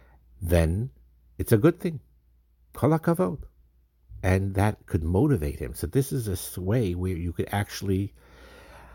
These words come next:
I will later, at some point, bring Chazals to prove this, stories in the Gemara to prove this point,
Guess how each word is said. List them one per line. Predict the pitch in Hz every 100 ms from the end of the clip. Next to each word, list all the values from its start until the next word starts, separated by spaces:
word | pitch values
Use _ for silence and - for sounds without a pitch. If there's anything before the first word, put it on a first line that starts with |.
| - -
I | - 101
will | 131 151
later, | 151 147 147 147
at | - -
some | 120
point, | 117 113 107 92
bring | 98 107
Chazals | - 92 82 90 90 -
to | -
prove | - 104 98
this, | 98
stories | - 101 95 90
in |
the | 90
Gemara | 85 85 87 87
to | -
prove | - 95 87
this | 87 -
point, | - 90 92 95 -